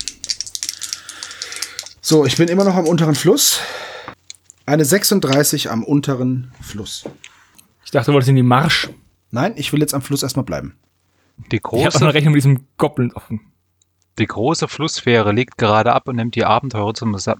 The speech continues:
Speaker 3: Gesamtpreis von fünf Gold zum anderen Ufer mit.
Speaker 1: Muss ich da mitfahren?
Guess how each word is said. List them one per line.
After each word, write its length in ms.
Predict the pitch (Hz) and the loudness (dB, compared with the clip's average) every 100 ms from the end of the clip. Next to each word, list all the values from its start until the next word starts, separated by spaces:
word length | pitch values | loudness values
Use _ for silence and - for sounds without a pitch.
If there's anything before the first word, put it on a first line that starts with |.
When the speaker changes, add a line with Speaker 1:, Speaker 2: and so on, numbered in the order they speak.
| - | -2
Speaker 3:
Gesamtpreis 600 | 113 120 156 - 120 - | 0 0 -2 -2 0 0
von 160 | 117 | -4
fünf 320 | - 170 180 - | -4 -4 -6 0
Gold 180 | 147 120 | -2 0
zum 140 | 110 | -2
anderen 300 | 98 113 139 | -2 -2 -2
Ufer 280 | 143 127 101 | -4 -8 -6
mit. 280 | 92 - - 139 175 _ _ _ _ _ _ _ _ - | -8 -8 -6 -6 -8 _ _ _ _ _ _ _ _ -4
Speaker 1:
Muss 240 | 101 151 | 0 2
ich 80 | 185 | 2
da 120 | 202 | 2
mitfahren? 460 | 196 - 220 262 | 0 0 0 0